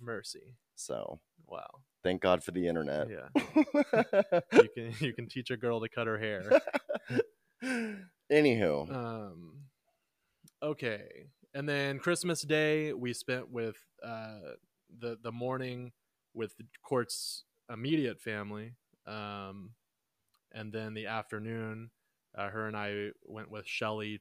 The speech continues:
Speaker 1: to my Nana's and spent time with her and my cousin and my aunt,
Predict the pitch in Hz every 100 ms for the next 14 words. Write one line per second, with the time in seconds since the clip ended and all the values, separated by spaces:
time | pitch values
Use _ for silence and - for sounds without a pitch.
0 | - 110 107 104 104 101 101 101 101 98
1 | 98 104 123 139 110 123 127 107 - 110
2 | 92 110 104 104 - 113 110 110 107 95
3 | - _ _ _ _ - 104 123 117 110
4 | 107 104 92 92 107 113 117